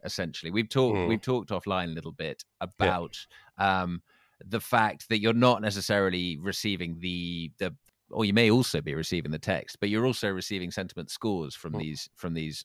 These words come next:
Speaker 1: alternative data providers. You're turning a substance into gold, um,
Speaker 2: Mm.
Speaker 1: which, <laughs> how are you,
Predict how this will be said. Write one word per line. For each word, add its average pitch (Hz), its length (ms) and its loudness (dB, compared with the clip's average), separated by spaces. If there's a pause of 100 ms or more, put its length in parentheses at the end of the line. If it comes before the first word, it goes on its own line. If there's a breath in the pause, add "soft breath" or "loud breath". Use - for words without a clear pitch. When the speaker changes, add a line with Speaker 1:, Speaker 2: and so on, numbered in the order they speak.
Speaker 1:
alternative 87 440 -8
data 90 200 -4
providers. 87 680 -2 (520 loud breath)
You're 113 220 2
turning 104 380 4
a 90 60 0
substance 87 440 -2
into 85 160 -2
gold, 80 500 -4 (160)
um, 90 380 0
Speaker 2:
Mm. 80 60 -8
Speaker 1:
which, - 400 -2
<laughs> 113 200 -2
how 113 200 2
are 107 40 4
you, 104 200 6